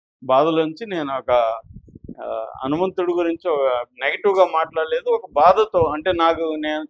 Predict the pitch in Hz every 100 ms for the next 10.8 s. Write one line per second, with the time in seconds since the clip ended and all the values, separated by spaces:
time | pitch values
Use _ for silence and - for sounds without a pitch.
0 | 156 156 185 190 185 170 180 185 170 170
1 | 160 - _ _ 151 165 160 151 156 165
2 | 156 160 160 156 156 156 160 156 147 165
3 | 156 160 156 147 151 151 151 151 160 _
4 | _ _ _ _ 139 131 117 113 113 120
5 | 123 _ _ _ 143 151 156 156 151 156
6 | 165 151 156 151 151 151 151 147 139 139
7 | 131 - _ 131 127 _ _ - 147 170
8 | 165 160 170 170 180 190 - 156 165 170
9 | 175 175 165 170 185 180 175 170 147 156
10 | 180 180 180 185 170 160 156 156